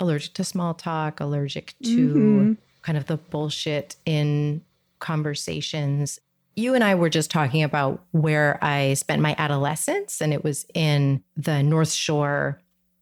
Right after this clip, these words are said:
Speaker 1: the suburbs of Chicago. So that's a place that really, at least at that time, was very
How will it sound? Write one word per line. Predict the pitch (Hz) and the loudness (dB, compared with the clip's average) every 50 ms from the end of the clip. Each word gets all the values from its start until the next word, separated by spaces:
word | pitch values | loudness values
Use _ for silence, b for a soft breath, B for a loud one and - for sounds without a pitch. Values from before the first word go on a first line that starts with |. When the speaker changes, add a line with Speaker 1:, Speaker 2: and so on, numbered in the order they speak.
| - | -8
Speaker 1:
the | - 160 | -6 -6
suburbs | - - 151 139 - 151 143 - - | -4 -4 -4 -2 -2 -4 -4 -4 -6
of | 156 143 | -6 -6
Chicago. | - - - - - 151 135 135 139 143 139 143 147 156 - B B B B B B B B B B B B | -6 -8 -8 -6 -4 -4 -4 -2 -2 -2 -2 0 -2 -2 -4 B B B B B B B B B B B B
So | - - 175 | -6 -4 -2
that's | 151 147 143 - | -2 -2 -2 -2
a | 165 143 | -4 -4
place | 143 - - 151 143 139 - - | -4 -2 -2 0 0 -2 -4 -6
that | - - - - - | -10 -10 -10 -6 -4
really, | 160 156 151 143 143 139 143 139 135 | -2 0 0 0 0 0 0 -2 -2
at | 131 - | -4 -4
least | 170 170 156 - - | -2 -2 -4 -2 -4
at | 156 151 - | -6 -6 -6
that | - 135 - - - | -6 -8 -8 -8 -8
time, | - - 156 147 143 139 143 147 | -6 -4 -2 0 0 0 0 0
was | 156 165 151 143 - - - - - | 0 0 -2 -4 -6 -10 -10 -10 -8
very | 170 156 - - 175 160 156 151 156 156 151 147 139 139 135 135 127 127 131 127 | -6 -6 -4 -2 -2 -2 0 0 0 0 0 -2 -2 -2 -2 -2 -2 -4 -4 -6